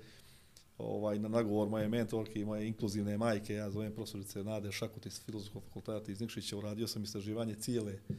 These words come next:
cijele Crne Gore na temu samo efikasnosti nastavnika, fizičkog vaspitanja u inkluzivnoj nastavi.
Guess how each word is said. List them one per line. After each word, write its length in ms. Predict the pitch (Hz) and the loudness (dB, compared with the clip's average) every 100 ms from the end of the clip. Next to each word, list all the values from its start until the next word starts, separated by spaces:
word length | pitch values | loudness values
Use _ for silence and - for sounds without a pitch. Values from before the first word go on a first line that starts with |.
| - - - | -4 -12 -10
cijele 380 | - 117 110 101 | 0 2 2 2
Crne 340 | 101 113 104 | 0 0 0
Gore 300 | 104 113 110 | 4 4 4
na 100 | 107 | 0
temu 280 | 101 117 107 | 0 0 2
samo 300 | - 127 113 | 2 4 4
efikasnosti 720 | 123 120 110 101 107 101 104 | 4 0 0 0 -2 -2 -2
nastavnika, 560 | 104 104 135 123 113 107 | -2 -2 -2 -2 -2 -2
fizičkog 280 | 120 113 | -2 -2
vaspitanja 420 | 110 - 104 113 110 | -4 -6 -4 0 0
u 40 | |
inkluzivnoj 400 | 101 104 95 95 | -2 -2 -4 -4
nastavi. 420 | 92 90 - - | -6 -8 -14 -18